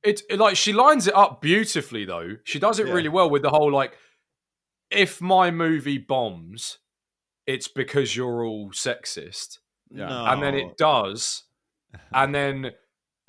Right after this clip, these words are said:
Speaker 1: and then it's, and then we all go, like, "Yeah, we didn't wanna go see it." Um, oh, no, well, actually, what it really is, is it's, "This film's not made for men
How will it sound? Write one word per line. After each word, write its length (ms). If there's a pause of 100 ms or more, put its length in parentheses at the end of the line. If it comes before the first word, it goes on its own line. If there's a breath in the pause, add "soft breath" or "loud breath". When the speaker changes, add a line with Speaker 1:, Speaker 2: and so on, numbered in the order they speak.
(420 soft breath)
Speaker 1:
and 200
then 160
it's, 420
and 180
then 320 (400)
we 340
all 200
go, 480
like, 180
"Yeah, 160
we 140
didn't 280
wanna 220
go 400 (160)
see 320
it." 200 (460)
Um, 500 (200)
oh, 120
no, 180
well, 200
actually, 280
what 140
it 60
really 280
is, 100
is 120
it's, 180 (300 soft breath)
"This 260
film's 420
not 380
made 440
for 460 (420)
men 580